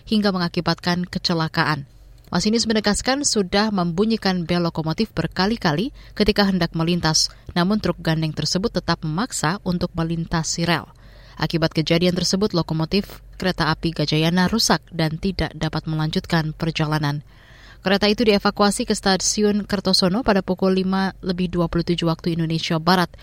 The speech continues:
menggunakan lokomotif penolong. Setelah dilakukan pemeriksaan oleh tim Sarana, kereta api Gajayana dinyatakan aman dan kembali melanjutkan perjalanan pukul enam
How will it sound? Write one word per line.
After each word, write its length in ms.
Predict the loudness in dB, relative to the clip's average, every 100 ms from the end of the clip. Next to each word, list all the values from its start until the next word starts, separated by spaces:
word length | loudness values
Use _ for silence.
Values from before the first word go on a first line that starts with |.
| -20 -6
menggunakan 400 | 0 0 2 0
lokomotif 640 | 0 -2 -4 -4 -6 -6
penolong. 400 | -2 2 2 0 -4 -16 -20 -10
Setelah 400 | -2 2 2 2
dilakukan 480 | 0 -2 -2 0 0
pemeriksaan 640 | 0 -2 -4 -2 -4 -2 -4
oleh 160 | -4
tim 320 | -4 -4 -2
Sarana, 480 | 0 0 0 -2 -4 -8 -20 -4
kereta 320 | 0 2 2 2
api 80 |
Gajayana 560 | 2 2 2 2 2 0
dinyatakan 640 | 0 0 -2 -2 -2 -2
aman 400 | -2 -2 -2 -2
dan 240 | -2 -2 -2
kembali 400 | -2 0 0 0
melanjutkan 560 | -2 -2 -2 -2 -2
perjalanan 480 | -2 -2 -2 0 -2
pukul 320 | -2 0 0 0
enam 320 | 0 -2 -2